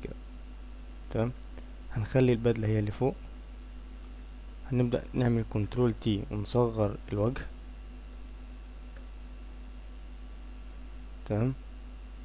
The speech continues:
آه، الوجه مشكلتنا كلها بتبقى في حكاية البدل دي، انك تخلي الاطراف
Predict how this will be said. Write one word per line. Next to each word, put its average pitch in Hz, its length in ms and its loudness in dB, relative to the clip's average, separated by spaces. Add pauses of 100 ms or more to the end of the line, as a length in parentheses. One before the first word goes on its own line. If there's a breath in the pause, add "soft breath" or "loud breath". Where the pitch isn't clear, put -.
(520)
آه، 110 500 6 (440)
الوجه 127 340 6 (1700)
مشكلتنا 135 480 6
كلها 120 520 6 (120)
بتبقى 101 480 2
في 104 300 8 (100)
حكاية 117 300 4 (120)
البدل 110 440 4
دي، 127 160 2 (880)
انك 117 320 6 (280)
تخلي 131 640 8 (140)
الاطراف 117 560 2